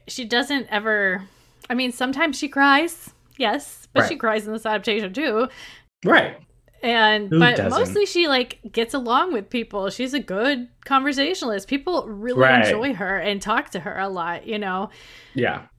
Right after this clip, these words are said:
Speaker 1: Even if she isn't given the kudos maybe that we want her to get. But yeah, so I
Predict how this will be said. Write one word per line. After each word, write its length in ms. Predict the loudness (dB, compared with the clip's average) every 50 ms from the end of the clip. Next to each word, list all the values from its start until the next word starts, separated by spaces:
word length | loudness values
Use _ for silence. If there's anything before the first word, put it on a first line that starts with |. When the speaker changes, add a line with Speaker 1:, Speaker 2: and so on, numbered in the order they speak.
| _ _ _ _ _
Speaker 1:
Even 400 | -8 -6 -4 -2 -2 -2 -2 -2
if 220 | -2 -4 -4 -4
she 200 | -6 -4 -4 -2
isn't 420 | -2 -2 -2 -4 -6 -6 -12 -16 -6
given 540 | -2 -2 0 0 0 -2 -2 -4 -6 -8 -8
the 60 | -10
kudos 600 | -12 -10 -6 -6 -4 -4 -4 -6 -8 -8 -10 -10
maybe 340 | -10 -10 -10 -8 -8 -10 -8
that 220 | -6 -6 -8 -6 -6
we 120 | -8 -8
want 340 | -8 -6 -6 -6 -6 -6 -6
her 140 | -8 -10 -10
to 60 | -10
get. 320 | -12 -10 -10 -10 -12 -10 _
But 240 | -6 -6 -6 -6 -12 -20 -20 _ _ -10
yeah, 260 | -4 -2 -2 -2 -2
so 440 | -6 -2 0 2 2 2 2 2 0
I 280 | 2 2 4 4 4